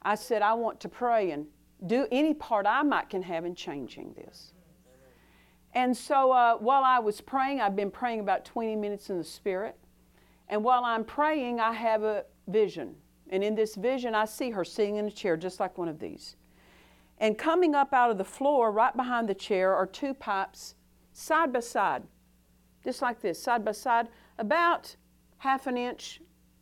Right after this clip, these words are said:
three quarters of an inch round. And they're just coming up out of the floor, they ju-, just like this. They come straight up, and at the very back of the bottom of the chair, they bend,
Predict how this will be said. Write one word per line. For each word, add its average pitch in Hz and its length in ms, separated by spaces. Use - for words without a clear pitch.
three 240 160
quarters 220 340
of - 60
an 202 140
inch 196 260
round. 147 460
And 196 100
they're 214 100
just 220 200
coming 226 280
up 220 140
out 220 60
of 214 80
the 202 40
floor, 185 220
they 160 140
ju-, 156 220
just 180 220
like 175 200
this. - 340
They 185 100
come 180 220
straight 233 400
up, 302 260
and 208 140
at 202 140
the 180 80
very 285 340
back 226 540
of 190 120
the 175 80
bottom 247 420
of 220 60
the 233 80
chair, 190 400
they 214 140
bend, 196 480